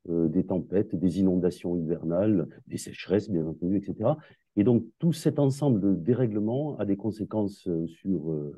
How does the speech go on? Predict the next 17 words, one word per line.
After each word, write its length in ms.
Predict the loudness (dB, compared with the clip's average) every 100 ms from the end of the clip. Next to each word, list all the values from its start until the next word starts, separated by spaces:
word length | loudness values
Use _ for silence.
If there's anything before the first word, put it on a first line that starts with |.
| -10
les 140 | -6
productions. 520 | -2 -2 -2 2 2 2 -4 _ _ -2
Et 60 |
c'est 200 | 2 4
déjà 260 | 4 4 4
le 100 | 2
cas, 120 | 2
on 140 | 4
l'observe 400 | 4 2 0 0
déjà 240 | 2 2 2
depuis, 560 | 0 -4 -8 -2 0
euh, 160 | 2 2
une 100 | 0
dizaine 320 | -2 0 2
d'années. 300 | 2 0 -2 -6 _ _
C'est 180 | -12
pas 180 | -2 -2